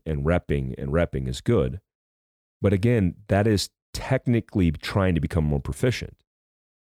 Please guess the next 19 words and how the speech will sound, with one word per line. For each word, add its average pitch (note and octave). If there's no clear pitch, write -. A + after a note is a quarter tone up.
When F#2+
we're F#2
looking A#2+
at G2
the E2
overall F#2
culmination E2+
of D#2+
a -
scenario, C2
you A#2
need F3+
to A#2+
be F#2+
able D#2+
to D2
do C2
both. F2
So G#2+